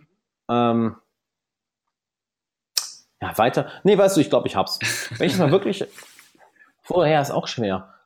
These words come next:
Speaker 1: Äh, weil ich überlege jetzt gerade, okay, was wär's? Äh, konstant auf Social Media aktiv sein, äh, Meditation, konstante
Speaker 2: Mhm,
Speaker 1: Weiterbildung,
Speaker 2: mhm.
Speaker 1: äh, jeden Tag, äh, dich um deinen Körper kümmern, also trainieren oder an der Mobility arbeiten. Ähm,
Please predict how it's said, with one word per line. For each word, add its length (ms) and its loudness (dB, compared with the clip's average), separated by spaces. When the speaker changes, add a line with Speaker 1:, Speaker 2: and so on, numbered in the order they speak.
Speaker 1:
Äh, 120 2
weil 120 4
ich 60 2
überlege 220 4
jetzt 120 2
gerade, 140 2
okay, 140 -2
was 160 -4
wär's? 320 0
Äh, 200 2
konstant 520 0
auf 120 0
Social 280 -2
Media 240 2
aktiv 280 -8
sein, 340 -6
äh, 160 0
Meditation, 800 0
konstante 480 -2
Speaker 2:
Mhm, 40 2
Speaker 1:
Weiterbildung, 680 0
Speaker 2:
mhm. 60 -6
Speaker 1:
äh, 300 0
jeden 280 2
Tag, 320 -10
äh, 200 -2
dich 320 0
um 80 2
deinen 160 2
Körper 280 0
kümmern, 180 -2
also 200 -6
trainieren 460 2
oder 100 -2
an 100 -4
der 100 -4
Mobility 480 2
arbeiten. 420 -2
Ähm, 540 2